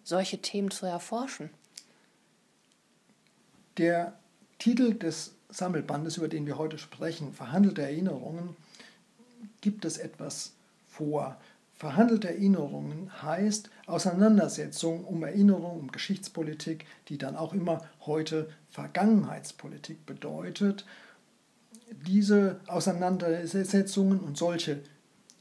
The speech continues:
Speaker 2: äh, Konflikte um Neuaneignungen von Geschichte, die machen den Reiz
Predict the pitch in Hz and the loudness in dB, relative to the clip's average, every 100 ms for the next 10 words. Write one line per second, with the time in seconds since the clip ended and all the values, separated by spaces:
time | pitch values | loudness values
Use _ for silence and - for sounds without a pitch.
0 | _ - 131 147 - _ _ _ _ _ | _ -12 -10 -12 -16 _ _ _ _ _
1 | - 156 - 247 - - 143 - 156 151 | -6 -4 2 2 2 -2 -12 -6 -6 -6
2 | 147 - - 202 220 180 170 165 170 165 | -8 -10 2 6 6 6 -2 -2 0 0
3 | 165 160 156 160 156 156 - 196 196 - | -4 -4 -6 -8 -8 -8 -4 0 -2 0
4 | 220 226 214 - - - _ _ _ _ | 2 2 0 -6 -20 -20 _ _ _ _
5 | 185 190 156 196 196 185 196 180 160 147 | -16 -12 -2 4 4 6 2 2 -2 -2
6 | 151 139 - - - | -2 -2 -6 -6 -6